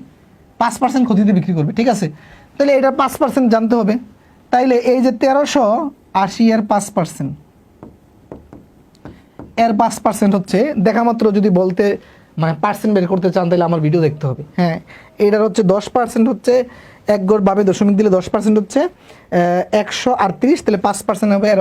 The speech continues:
অর্ধেক মানে হচ্ছে ঊনসত্তর। তাহলে এটা থেকে ঊনসত্তর মাইনাস করতে হবে। ঊনসত্তর মাইনাস করলে হচ্ছে এখানে এক, এখানে হচ্ছে এক, এখানে তিন, এক, তার মানে তেরোশো এগারো টাকা।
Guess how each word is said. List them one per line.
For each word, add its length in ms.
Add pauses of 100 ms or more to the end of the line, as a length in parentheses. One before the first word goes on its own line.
অর্ধেক 420 (140)
মানে 200
হচ্ছে 200 (520)
ঊনসত্তর। 520 (400)
তাহলে 180
এটা 160
থেকে 180
ঊনসত্তর 580
মাইনাস 400
করতে 300
হবে। 200 (460)
ঊনসত্তর 420
মাইনাস 340
করলে 320
হচ্ছে 320
এখানে 460 (500)
এক, 360 (120)
এখানে 380
হচ্ছে 300 (120)
এক, 340 (200)
এখানে 260 (140)
তিন, 300
এক, 100 (460)
তার 100
মানে 320 (1040)
তেরোশো 640 (840)
এগারো 300
টাকা। 200